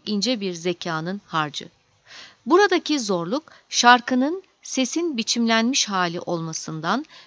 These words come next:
ve biçimi olmayan bir şeyin zaten var olamayacağından kaynaklanır. Ama olmayan bir şeye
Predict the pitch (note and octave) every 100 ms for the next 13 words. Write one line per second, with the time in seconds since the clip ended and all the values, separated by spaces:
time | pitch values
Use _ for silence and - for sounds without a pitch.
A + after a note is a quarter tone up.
0 | - F#3 A#3 F3+ G#3 - A#3 A#3+ - B3
1 | E4+ E4 C4 A#3+ A3+ G#3+ - A3+ A3+ G#3
2 | F#3+ - F#3 A#3 - _ - F#3+ G3+ G#3
3 | B3 G#3+ F3 F3 E3 E3 E3+ E3 D#3 D3+
4 | D3+ - D#3 D#3 - _ _ - - -
5 | G#3+ G#3+ - A#3+ D4+ D4+ F#3 E3 D#3+ F3+
6 | - E3+ F#3